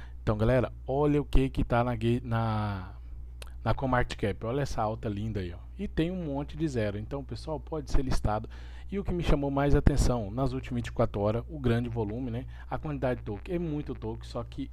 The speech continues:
que que acontece? Quem chega primeiro bebe água limpa, né? Olha aqui embaixo pra vocês verem. Quantidade de corretora. Não tem nada de corretora, né?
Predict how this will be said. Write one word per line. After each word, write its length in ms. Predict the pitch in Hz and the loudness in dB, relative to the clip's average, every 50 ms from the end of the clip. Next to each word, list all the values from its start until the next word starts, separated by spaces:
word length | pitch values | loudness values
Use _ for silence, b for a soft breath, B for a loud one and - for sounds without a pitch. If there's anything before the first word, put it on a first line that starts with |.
| - - | -10 -6
que 140 | - 147 143 | -6 -4 -2
que 60 | 151 | -2
acontece? 460 | 135 - 139 120 - 101 92 - - | -4 -4 -6 -4 -4 -4 -2 -2 -4
Quem 100 | 175 160 | -4 -2
chega 220 | - - 123 120 | 0 0 0 0
primeiro 300 | 113 - 117 107 110 113 | -2 -4 -2 -2 -2 0
bebe 180 | 113 117 110 117 | 0 0 2 2
água 180 | 117 120 123 117 | 0 0 0 -4
limpa, 320 | 113 127 151 143 - - | -4 -4 -6 -4 -4 -4
né? 140 | 101 113 - B B B B B B B B B B B B B - | -4 -4 -8 B B B B B B B B B B B B B -8
Olha 460 | - - 135 135 147 151 147 143 151 | 0 4 6 8 8 8 8 8 4
aqui 240 | 147 - - - 139 | 2 2 0 0 -2
embaixo 380 | 147 135 101 98 101 113 - - | 2 2 4 4 4 4 2 0
pra 120 | - 117 113 | 0 -2 0
vocês 360 | 110 113 - - 120 117 104 | 2 8 10 10 10 8 4
verem. 160 | 98 90 90 | 0 -2 -4
Quantidade 480 | - - 135 - - 117 110 110 117 117 | -2 -4 -2 2 4 4 6 6 4 2
de 60 | - | 0
corretora. 460 | - 117 113 113 - 98 92 90 107 | 0 2 2 2 2 -2 -2 -2 -4
Não 220 | 127 143 160 151 | -2 -2 -2 -2
tem 260 | 135 117 - 123 127 131 | -2 2 4 4 4 4
nada 420 | 120 113 107 107 107 110 113 110 | -2 -2 -2 -2 0 2 2 2
de 120 | 107 - | 0 0
corretora, 500 | - - 123 127 - - 101 104 113 113 | 0 4 6 12 12 12 12 12 8 4
né? 160 | 98 101 120 | 2 0 -2